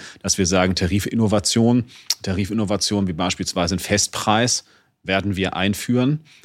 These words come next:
aber wir wollen ihn auch nicht irgendwie einführen, weil mit einem Festpreis kann man nämlich auch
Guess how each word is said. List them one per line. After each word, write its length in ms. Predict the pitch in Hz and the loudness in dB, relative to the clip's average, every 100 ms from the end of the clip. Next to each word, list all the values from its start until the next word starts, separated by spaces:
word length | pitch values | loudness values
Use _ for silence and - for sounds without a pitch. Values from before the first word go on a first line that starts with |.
| - | -10
aber 260 | 98 98 95 | -4 -2 0
wir 160 | 98 | -2
wollen 220 | 87 104 | 0 0
ihn 120 | 110 - | 0 0
auch 140 | 92 | -2
nicht 240 | 110 - | -2 -2
irgendwie 460 | 117 107 101 90 131 | -2 0 0 2 0
einführen, 580 | 87 90 - 107 117 98 | 0 -2 -2 -2 0 0
weil 280 | 95 101 - | 0 0 -2
mit 180 | 98 95 | -6 -6
einem 120 | 92 | -6
Festpreis 600 | - 104 - - 107 110 | -4 -4 -6 -4 -2 -2
kann 180 | - 101 | -2 0
man 120 | 101 | 2
nämlich 420 | 101 101 101 - | 2 4 2 2
auch 320 | 87 101 107 | 2 2 2